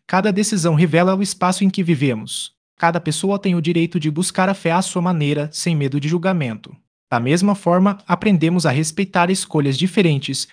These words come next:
reconhecendo que a fé é uma relação pessoal diante de Deus, não uma competição. Defendemos leis que protegem a prática religiosa no espaço público, ao mesmo tempo em que pedimos responsabilidade para não ferir o bem comum.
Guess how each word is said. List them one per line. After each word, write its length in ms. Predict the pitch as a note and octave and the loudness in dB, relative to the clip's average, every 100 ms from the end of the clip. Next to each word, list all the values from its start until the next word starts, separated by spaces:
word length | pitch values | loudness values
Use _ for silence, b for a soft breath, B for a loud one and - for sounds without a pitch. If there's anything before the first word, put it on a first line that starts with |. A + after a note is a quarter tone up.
| b | b
reconhecendo 580 | F#3 F3+ D#3+ D#3 F3+ E3 | -4 0 0 2 0 0
que 140 | D3+ | -2
a 40 | B2+ | -2
fé 200 | - D#3+ | 0 2
é 100 | F#3+ | 4
uma 140 | F#3+ | 4
relação 500 | D#3 F#3 F3 D3+ C#3 | 2 2 0 -2 -4
pessoal 460 | D#3 D#3+ E3 C3 B2 | -4 -4 0 0 2
diante 340 | C3 D3 F3 | 0 0 0
de 100 | E3+ | -2
Deus, 460 | D3+ C#3 B2 - - | 0 0 0 -4 -8
não 220 | D3 E3 F#3+ | -2 2 2
uma 100 | G3+ | 2
competição. 880 | F#3+ F#3 G3+ G3 - D#3 A2+ G#2+ - _ _ _ | 0 -2 -2 -2 -2 -2 -4 -6 -16 _ _ _
Defendemos 540 | C3+ F3 D3 E3+ F#3+ E3+ | -2 2 2 4 2 2
leis 220 | E3+ F3 | 0 0
que 120 | F#3+ | -2
protegem 480 | A3+ A3 G3 G3 F3 | -4 2 2 4 2
a 60 | |
prática 420 | - D#3 F3 - F3 | 2 2 2 2 2
religiosa 600 | G#3 G#3 D#3 C3+ C3+ C3 | 4 2 2 2 2 0
no 80 | |
espaço 440 | C3 - E3 D#3+ F#3+ | -2 0 2 2 -2
público, 600 | - D#3+ B2+ B2+ C#3+ C3+ | -2 -2 -2 -6 -8 -6
ao 160 | - C#3+ | -2 2
mesmo 300 | E3+ F#3+ G#3 | 2 2 2
tempo 280 | G3 F#3+ F#3 | 2 2 2
em 60 | |
que 140 | D#3 F#3 | 0 0
pedimos 400 | A3 E3 F3 F3+ | 0 2 0 0
responsabilidade 960 | G3+ - G#3 G#3+ G#3 F3+ G3 D#3+ D#3+ D#3 | -2 0 0 2 2 2 2 4 2 0
para 220 | F#3 F#3 | 0 2
não 160 | G3 | 0
ferir 260 | F#3+ G3+ F#3 | 2 4 4
o 80 | F3 | 4
bem 160 | D3 | 0
comum. 420 | F3 F#3+ C#3+ A2 | 0 -2 -2 -4